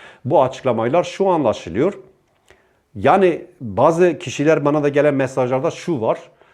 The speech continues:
E, olabilir, inkar edebilirler diye ya da arkadaşlar şunu söyleyelim, bir, e, savaş koşullarında bir üst düzey yetkilinin yaşamını yitirmesini siz, e,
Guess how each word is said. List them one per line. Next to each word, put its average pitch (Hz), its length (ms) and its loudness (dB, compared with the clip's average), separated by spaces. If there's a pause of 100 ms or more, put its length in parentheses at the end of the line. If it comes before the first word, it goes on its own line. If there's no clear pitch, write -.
(320)
E, 120 200 -4 (180)
olabilir, 160 520 4
inkar 139 340 0
edebilirler 123 800 -2
diye 98 200 -4
ya 117 160 -2
da 117 260 -2 (600)
arkadaşlar 127 460 0
şunu 151 260 -4
söyleyelim, 170 540 -2
bir, 135 160 -2 (540)
e, 113 280 2 (160)
savaş - 480 0
koşullarında 113 960 -2 (440)
bir 170 260 0
üst 185 260 -2
düzey 123 220 0
yetkilinin 131 720 0
yaşamını 127 540 -2
yitirmesini 127 920 -2 (280)
siz, 143 420 -6
e, 123 300 2